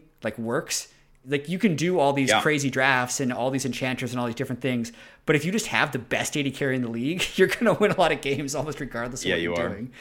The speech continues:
Speaker 1: So he's
Speaker 2: Yeah,
Speaker 1: two.
Speaker 2: bot lane's really big.
Speaker 1: Yeah, uh, River is three and F B I is four. That's how I, that's how I round it out right now.
Speaker 2: Okay, yeah. I mean, I think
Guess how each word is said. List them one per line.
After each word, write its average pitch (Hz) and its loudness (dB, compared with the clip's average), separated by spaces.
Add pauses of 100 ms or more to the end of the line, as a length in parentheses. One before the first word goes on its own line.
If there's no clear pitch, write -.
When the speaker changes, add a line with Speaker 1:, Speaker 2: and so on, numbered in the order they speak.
(220)
Speaker 1:
So 127 0
he's 170 -4
Speaker 2:
Yeah, 143 2
Speaker 1:
two. 135 -2
Speaker 2:
bot - 4
lane's 175 -2
really 147 2
big. 127 0 (260)
Speaker 1:
Yeah, 135 2 (100)
uh, 120 -2
River 165 2
is 165 0
three 143 -2
and 120 0
F 113 -4
B 113 -6
I 98 -4
is 92 -8
four. - -14
That's 117 -8
how 123 -6
I, 101 -6
that's 101 -10
how 110 -8
I 95 -8
round 90 -8
it 82 -12
out 80 -12
right 71 -18
now. 82 -16 (1080)
Speaker 2:
Okay, 170 2
yeah. 127 6
I 123 6
mean, 123 0
I 135 4
think 143 0